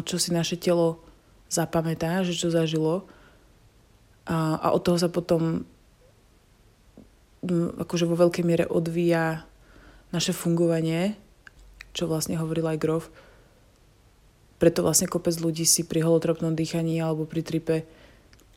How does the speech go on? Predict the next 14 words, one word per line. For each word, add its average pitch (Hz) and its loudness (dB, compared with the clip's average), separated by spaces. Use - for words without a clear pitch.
prechádza 165 4
ako 165 -8
keby 160 -4
znovu 165 2
svojim 170 0
pôrodom, 165 0
lebo 165 -6
to 170 0
bola 160 -2
nejaká, 156 -2
dajme 156 0
tomu, 156 0
traumatická 160 -4
skúsenosť, 170 -4